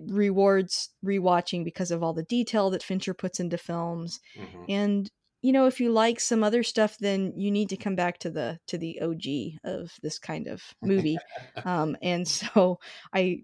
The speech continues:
Speaker 1: you know, recommend it for that reason. Uh, what, what is your sales pitch of the movie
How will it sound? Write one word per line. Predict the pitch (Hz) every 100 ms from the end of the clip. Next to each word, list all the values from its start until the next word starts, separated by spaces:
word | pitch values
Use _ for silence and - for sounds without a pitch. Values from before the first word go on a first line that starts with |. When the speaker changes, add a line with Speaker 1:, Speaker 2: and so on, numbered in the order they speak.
| -
Speaker 1:
you | 185
know, |
recommend | 156 175 180 170 156
it | -
for | 160
that | 170 -
reason. | 165 165 165 165 -
Uh, | 202 196 190 - - _
what, | 214 226 233 -
what | 214 233
is | 214
your | 208
sales | 180 - 185 202 -
pitch | - 165 -
of | - 165
the | 151
movie | 151 - - -